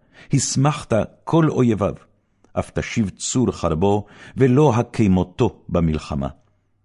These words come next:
השבעת מטהרו, וכסאו לארץ מיגרת. הקצרת ימי עלומיו,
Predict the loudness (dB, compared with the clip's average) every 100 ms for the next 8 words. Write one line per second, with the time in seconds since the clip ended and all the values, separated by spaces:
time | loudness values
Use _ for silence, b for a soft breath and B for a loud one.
0 | _ _ -14 -12 -12 -4 -4 -2 -2 0
1 | 0 -2 -4 -2 -2 -2 -4 b b b
2 | b -8 -6 -6 -8 -8 -6 -2 -2 -2
3 | b b _ -8 -8 -12 _ -4 -2 -4
4 | -8 -6 -6 -6 -8 -10 -14 -18 -20 _
5 | _ _ _ _ -20 -20 -20 -8 0 0
6 | 0 0 0 2 0 0 0 0 0